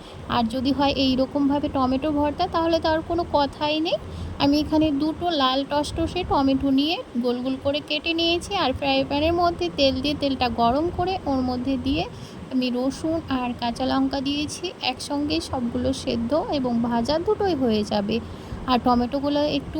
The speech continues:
আপনারা লাল লাল নেওয়ার চেষ্টা করবেন, ভর্তাটা খুব সুন্দর হবে। একটু উপর দিয়ে লবণ দিয়ে আবারও ঢাকনা দিয়ে ঢেকে দিলাম। একটা পাশ সেদ্ধ হয়ে এসছে, অপর পাশটা উল্টিয়ে দেবো। আর এই উল্টিয়ে পাল্টি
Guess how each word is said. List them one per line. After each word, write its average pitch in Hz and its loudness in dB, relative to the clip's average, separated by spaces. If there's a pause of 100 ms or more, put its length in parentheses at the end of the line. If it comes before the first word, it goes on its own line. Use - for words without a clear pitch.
(140)
আপনারা 277 0
লাল 233 4
লাল 226 2
নেওয়ার 262 -2
চেষ্টা 302 -6
করবেন, 480 -2
ভর্তাটা 254 0
খুব 392 -2
সুন্দর 240 0
হবে। 220 0
একটু 277 -2
উপর 330 2
দিয়ে 339 2
লবণ 262 2
দিয়ে 285 2
আবারও 254 2
ঢাকনা 269 -2
দিয়ে 277 -2
ঢেকে 285 -2
দিলাম। 302 2 (460)
একটা 294 2
পাশ 302 4
সেদ্ধ 285 0
হয়ে 311 4
এসছে, - -2
অপর 247 0
পাশটা 311 0
উল্টিয়ে 247 0
দেবো। 233 0 (160)
আর 247 2
এই 262 2
উল্টিয়ে 285 2
পাল্টি 320 0